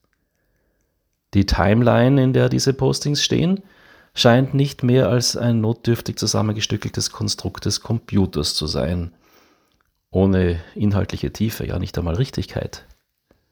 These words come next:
Zuerst kommt noch einmal der Befehl Gottes an Noah, mit Frau, Söhnen und Schwiegertöchtern auf die gebaute Arche zu gehen.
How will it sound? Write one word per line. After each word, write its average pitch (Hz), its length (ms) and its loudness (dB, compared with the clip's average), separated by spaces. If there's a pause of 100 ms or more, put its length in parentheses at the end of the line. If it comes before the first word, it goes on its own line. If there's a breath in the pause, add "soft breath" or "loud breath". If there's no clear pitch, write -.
(1900)
Zuerst - 480 2
kommt 139 320 0
noch 113 200 0
einmal 98 340 0
der 90 180 0
Befehl 90 420 -4
Gottes - 420 -2
an 90 220 -2
Noah, 90 420 2
mit 85 200 -8
Frau, 104 320 0
Söhnen 95 460 0
und 87 180 -6
Schwiegertöchtern 92 680 -2
auf 85 120 -6
die 101 100 -10
gebaute - 480 -2
Arche 73 260 -2
zu - 140 -8
gehen. 64 360 -10